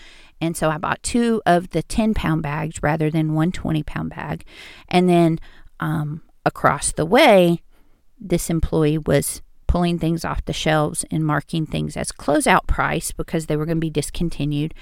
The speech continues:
and resetting the shelf. And, um, they had a bag of rice in there that was marked half price.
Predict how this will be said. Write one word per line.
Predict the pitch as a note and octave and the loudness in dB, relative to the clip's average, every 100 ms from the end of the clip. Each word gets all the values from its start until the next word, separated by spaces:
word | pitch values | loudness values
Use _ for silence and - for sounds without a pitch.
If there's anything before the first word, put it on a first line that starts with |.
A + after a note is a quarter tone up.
| - - - - - - | -20 -20 -20 -20 -14 -4
and | E3+ D#3+ - | -2 -2 -6
resetting | - E3+ F#3 F3+ F3+ E3+ - - - - - - - - - - F3 - - F3+ F3+ E3+ | -8 -2 0 2 0 -2 -6 -6 -12 -16 -18 -20 -18 -18 -16 -16 -12 -6 0 2 4 2
the | D#3 | 2
shelf. | - - D3+ D3+ - - - - - - - - | 0 2 2 2 -2 -8 -14 -20 -20 -20 -20 -6
And, | D#3+ D#3+ D#3 - | -2 -2 -2 -6
um, | D#3+ D#3+ D3 E3 - | -6 -6 -6 -8 -4
they | D#3 | -4
had | - D#3 | 0 -2
a | D#3 | -2
bag | D#3+ D3 D3 - - | -2 -2 -4 -4 -2
of | D#3 D3+ D3+ - - - - | 0 0 -2 -6 -10 -14 -16
rice | F3+ E3 D3+ C#3+ - - - - - _ _ - - - | -8 -4 0 0 -2 -4 -6 -12 -20 _ _ -18 -12 -6
in | E3+ E3 D#3 | -2 -2 2
there | A3+ A3+ F#3 D#3+ D#3 - - - - - | 6 6 6 4 2 -2 -10 -8 -2 2
that | - - | 4 2
was | E3+ - | 0 -2
marked | D3+ - | -2 -2
half | - D#3 - | -8 -8 -6
price. | - - - - | -6 -6 -6 -8